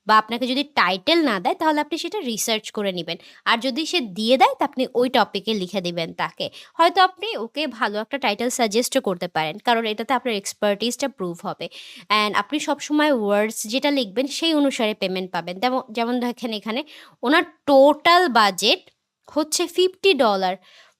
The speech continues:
ফর্টি পোস্ট দরকার তেরোশো ওয়ার্ডসের জন্য। No,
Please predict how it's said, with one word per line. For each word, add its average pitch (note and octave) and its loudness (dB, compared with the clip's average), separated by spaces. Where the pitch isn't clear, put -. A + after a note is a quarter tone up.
ফর্টি D#4+ 6
পোস্ট C#4 2
দরকার A#3+ 2
তেরোশো C#4 2
ওয়ার্ডসের G#3+ -2
জন্য। F#3 -6
No, A#3 0